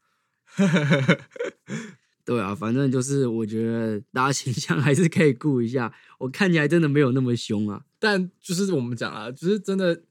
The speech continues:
Speaker 1: 野性跟驯化是要有一个平衡在啊，对。但是我们这边要告诉大家，就是其实野性就是一种魅力的来源，它不应该被驯化去完全的抹杀掉，这样是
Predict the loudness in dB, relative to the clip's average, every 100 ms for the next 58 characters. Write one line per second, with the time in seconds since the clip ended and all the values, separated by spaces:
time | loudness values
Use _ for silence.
0 | _ -6 -4 -4 -4 -4 -2 0 -2 -2
1 | -8 -6 -6 -6 -8 -8 -12 _ -18 -16
2 | -14 -14 -14 -16 _ _ _ _ -10 -4
3 | -2 0 -2 -2 0 0 -6 -14 _ -6
4 | 2 2 6 4 2 -2 0 2 2 0
5 | -8 _ _ _ _ _ _ 0 2 2
6 | 2 2 2 0 -2 -4 -6 -8 -6 -4
7 | -6 -4 -4 -4 -6 -12 -8 -8 -8 -8
8 | -10 -8 -10 -12 -16 -16 -12 -12 -14 -12
9 | -10 -8 -8 -8 -4 -4 -6 -14 _ _
10 | -14 -8 -6 -6 -6 -8 -8 -6 -6 -8
11 | _ _ _ -2 0 -2 -2 -6 -6 -4
12 | -2 -2 -6 -16 _ -8 -8 -6 -4 -4
13 | -4 -8 -10 -6 -4 -4 -8 _ _ -10
14 | -8